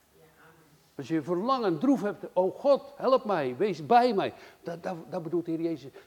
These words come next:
Nu dat het evangelie verkondigd wordt aan die armen, die, die zeggen, "Ja, hoe moet het nou, hè, met mijn leven? Hoe, hoe moet ik nou verder komen in mijn leven, hè? Het klopt toch niet allemaal?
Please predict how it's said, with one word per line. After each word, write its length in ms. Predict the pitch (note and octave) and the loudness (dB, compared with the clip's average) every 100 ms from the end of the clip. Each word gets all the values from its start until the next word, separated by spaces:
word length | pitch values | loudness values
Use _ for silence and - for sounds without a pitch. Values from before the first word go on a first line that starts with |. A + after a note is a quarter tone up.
| _ | _
Nu 160 | E3 E3 | -4 -2
dat 160 | D#3+ | -4
het 180 | C3+ - | -8 -10
evangelie 480 | D#3 A2+ G#2 E3+ D#3 | -10 -8 -6 -4 -6
verkondigd 420 | A#2 F3 E3+ D#3 | -8 -8 -8 -8
wordt 160 | C#3+ - | -10 -10
aan 120 | - | -10
die 120 | E3+ | -10
armen, 400 | - F3 E3+ D#3 | -10 -10 -10 -14
die, 160 | B2 A#2+ - _ _ _ | -16 -20 -20 _ _ _
die 120 | C3 | -18
zeggen, 220 | - - | -16 -16
"Ja, 60 | - | -10
hoe 160 | D3 | -8
moet 220 | C#3 A#3 B3+ | -4 -2 -2
het 160 | B3 | -6
nou, 280 | - - - | -8 -8 -10
hè, 60 | E3 | -10
met 200 | F3 - | -10 -10
mijn 160 | B2 | -12
leven? 440 | A#2+ A2 F2+ - - _ _ _ _ _ _ _ _ _ _ _ _ _ | -12 -12 -14 -18 -20 _ _ _ _ _ _ _ _ _ _ _ _ _
Hoe, 240 | C3+ F#3 | -6 -4
hoe 100 | G#3+ | -2
moet 200 | F#3+ A3 | -2 -2
ik 80 | G3+ | -2
nou 200 | F3 F3 | -2 -2
verder 280 | A3 C#4 B3 | -4 -8 -8
komen 460 | - D#3+ A2+ F#2+ F#2+ | -4 -4 -4 -10 -8
in 160 | D#3 | -6
mijn 180 | C#3+ C3 | -4 -4
leven, 380 | A#2+ G#2+ D#2+ C#2 | -6 -8 -12 -18
hè? 120 | - - _ _ _ _ _ _ _ _ _ _ | -20 -20 _ _ _ _ _ _ _ _ _ _
Het 160 | - - | -20 -8
klopt 260 | B3+ A#3+ | -6 -6
toch 120 | - E3 | -8 -6
niet 140 | F3+ | -6
allemaal? 640 | C#3 C3+ A#2 F#2+ - - | -6 -8 -8 -10 -16 -20